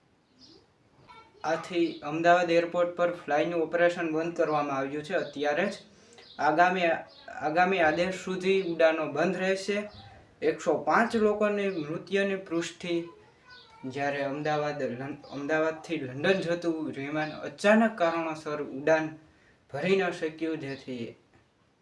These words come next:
વિમાન ક્રેશ થયું. અમદાવાદમાં, અમદાવાદ પ્લેન દુર્ઘટનામાં ઓછામાં ઓછી જાનહાનિ હોય એવી આપણે પ્રાર્થના કરીશું.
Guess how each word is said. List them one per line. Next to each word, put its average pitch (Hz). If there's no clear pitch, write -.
વિમાન 131
ક્રેશ 180
થયું. 185
અમદાવાદમાં, 170
અમદાવાદ 175
પ્લેન 170
દુર્ઘટનામાં 165
ઓછામાં 160
ઓછી 165
જાનહાનિ 156
હોય 156
એવી 143
આપણે 143
પ્રાર્થના 120
કરીશું. 160